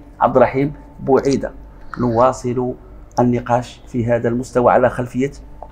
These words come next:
اعتقال، اعتقال القيادي بحزب الحركة الشعبية والوزير السابق محمد مبدع. اليوم نستضيف واحد من أبرز فاضحي الفساد في المغرب،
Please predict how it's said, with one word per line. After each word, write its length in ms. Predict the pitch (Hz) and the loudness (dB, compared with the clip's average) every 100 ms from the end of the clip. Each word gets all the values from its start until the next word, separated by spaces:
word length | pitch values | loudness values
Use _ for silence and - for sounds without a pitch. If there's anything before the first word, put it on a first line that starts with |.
| - | 2
اعتقال، 600 | 101 - 120 - 131 95 - - - - - - - | 2 2 -4 0 4 4 2 -16 -20 -20 -20 -10 0
اعتقال 540 | - - 110 127 127 127 | 0 0 0 2 4 2
القيادي 500 | 113 117 127 123 113 | -2 -2 -2 -2 -4
بحزب 240 | 104 120 | -8 -10
الحركة 500 | - 127 120 120 113 - - - - | -4 0 2 2 -2 -2 -20 -12 -8
الشعبية 560 | - - - 117 123 - | -6 -2 -2 2 2 2
والوزير 420 | 120 123 117 120 | 0 0 0 0
السابق 440 | 117 127 127 147 - - - - | -2 0 0 0 -6 -20 -18 -4
محمد 540 | 110 - 131 131 127 127 - - - | -2 -2 -4 -2 -4 -6 -14 -12 -4
مبدع. 340 | 127 120 - - - - | -2 -2 -8 -12 -6 0
اليوم 320 | 113 123 104 - - - - - | 2 2 -2 -6 -20 -20 -20 -12
نستضيف 540 | 117 - 127 127 135 - - - - - - 107 | -10 -2 -2 -2 -6 -8 -16 -18 -20 -18 -6 2
واحد 440 | 113 135 - 139 - - - - | 2 2 -2 -10 -10 -20 -14 -4
من 140 | 120 117 - | -4 -2 -2
أبرز 440 | 139 139 139 123 | -2 2 0 0
فاضحي 600 | - 127 123 120 - 127 - - - - 131 | -2 -2 -2 -4 -6 -8 -10 -18 -20 -8 -4
الفساد 600 | 120 - 117 127 123 117 | -4 -4 -4 -2 -4 -4
في 120 | - | -6
المغرب، 340 | 120 117 101 | -2 -2 -2